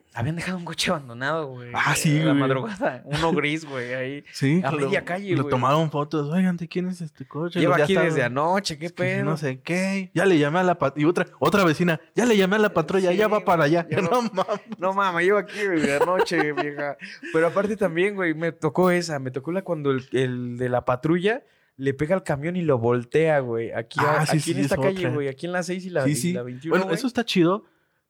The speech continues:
Speaker 2: porque los oficiales querían dar otra, otra historia.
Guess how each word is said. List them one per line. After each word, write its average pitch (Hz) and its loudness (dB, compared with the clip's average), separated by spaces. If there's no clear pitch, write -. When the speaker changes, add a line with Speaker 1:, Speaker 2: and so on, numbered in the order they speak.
Speaker 2:
porque 127 -2
los 127 -8
oficiales 135 0
querían 131 0
dar 127 0
otra, 127 -6
otra 123 0
historia. 127 0